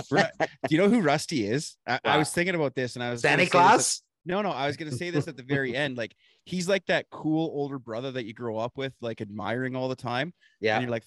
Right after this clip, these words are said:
Speaker 1: "Fuck," and, and we're the nerdy siblings
Speaker 2: <laughs>
Speaker 1: that, like, we can't get girls, none of that shit.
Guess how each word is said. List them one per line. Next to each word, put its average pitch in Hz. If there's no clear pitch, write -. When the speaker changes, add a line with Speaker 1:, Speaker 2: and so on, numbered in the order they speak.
Speaker 1:
"Fuck," 185
and, 117
and 123
we're 151
the 147
nerdy 127
siblings 147
Speaker 2:
<laughs> -
Speaker 1:
that, 240
like, 135
we 147
can't 160
get -
girls, 143
none 143
of 139
that 131
shit. 131